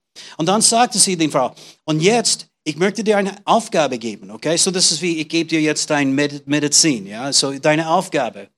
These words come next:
diese, diese Rezept.“ Und die Rezept war, „Ich möchte, dass du jetzt, äh, sagst, Christus hat mich erlöst von dem Fluch des Gesetzes.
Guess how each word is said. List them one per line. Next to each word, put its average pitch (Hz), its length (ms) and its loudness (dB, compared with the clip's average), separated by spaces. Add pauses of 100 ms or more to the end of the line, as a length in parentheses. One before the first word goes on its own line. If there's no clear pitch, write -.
diese, 135 400 -4 (420)
diese 160 240 2
Rezept.“ 170 420 0
Und 147 80 0
die 156 60 2
Rezept 180 400 -2
war, 165 160 0 (220)
„Ich 160 100 -2
möchte, 202 300 0
dass 190 220 -2
du 208 200 0
jetzt, 160 640 -2 (300)
äh, 143 220 -2
sagst, 160 680 0 (160)
Christus 240 640 4
hat 196 180 -2
mich 202 220 -2
erlöst 151 880 0 (240)
von 170 220 0
dem 156 180 2
Fluch 220 280 2
des 233 220 0
Gesetzes. 139 840 -2